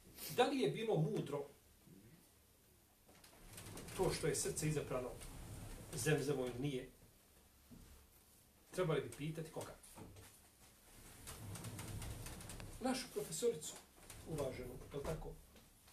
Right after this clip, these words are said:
Doktoricu, koja je napisala, miskinka, jednu studiju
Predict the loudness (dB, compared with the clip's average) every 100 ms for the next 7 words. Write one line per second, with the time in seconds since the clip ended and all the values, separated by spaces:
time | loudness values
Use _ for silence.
0 | -20 -20 -20 -20 -20 -20 -20 -20 -20 -20
1 | -20 -20 -18 -16 -16 -18 -20 -20 -20 -20
2 | -20 -16 4 10 10 8 0 0 -2 -6
3 | -10 -18 -20 -20 2 8 8 8 4 0
4 | 0 2 4 4 4 4 2 0 -2 0
5 | -2 0 0 -2 -2 -2 -2 0 -2